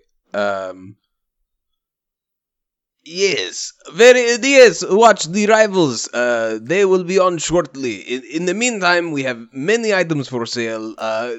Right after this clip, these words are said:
come, come. Uh, you there, sir. Uh, would, would you not," and, like, directly address him as, like, "Uh, would you not care for any of, uh, these lovely trinkets?"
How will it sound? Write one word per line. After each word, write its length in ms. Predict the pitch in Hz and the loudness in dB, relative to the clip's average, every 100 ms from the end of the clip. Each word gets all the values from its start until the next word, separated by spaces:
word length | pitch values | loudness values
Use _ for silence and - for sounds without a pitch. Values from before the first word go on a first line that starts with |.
| - | -4
come, 220 | 226 202 | -2 -2
come. 280 | 143 113 90 _ _ _ | -4 -6 -8 _ _ _
Uh, 280 | 190 226 190 | 0 0 -2
you 240 | 196 320 349 | 0 2 2
there, 240 | 175 190 | 0 -4
sir. 360 | - 247 233 104 - | -4 -2 -2 -4 -10
Uh, 580 | 143 143 135 123 73 127 | -8 -6 -8 -12 -14 -10
would, 280 | 143 185 156 - | -2 -2 -2 -4
would 180 | 156 | -2
you 80 | 165 | -2
not," 240 | 175 175 160 | -2 -4 -2
and, 140 | 127 123 | -4 -4
like, 240 | 110 - - _ _ | -6 -12 -20 _ _
directly 580 | 113 110 107 107 101 98 - | -10 -10 -10 -12 -12 -14 -16
address 360 | 98 95 - | -16 -16 -14
him 220 | 104 98 - | -16 -16 -18
as, 80 | 107 | -18
like, 160 | 104 _ _ _ | -18 _ _ _
"Uh, 200 | - 147 117 - - | -6 -4 -6 -12 -10
would 180 | 135 139 | -6 -4
you 80 | |
not 240 | 160 151 - | -4 -6 -8
care 260 | 156 151 180 | -4 -4 -6
for 240 | - 117 113 | -6 -6 -4
any 260 | 123 135 | -4 -2
of, 120 | 131 | -2
uh, 300 | 120 123 120 | -2 -2 -2
these 320 | 107 120 113 117 | -4 -8 -8 -4
lovely 340 | 127 123 123 | -4 -4 -8
trinkets?" 720 | 113 127 135 175 156 - - | -8 -10 -8 -8 -8 -12 -20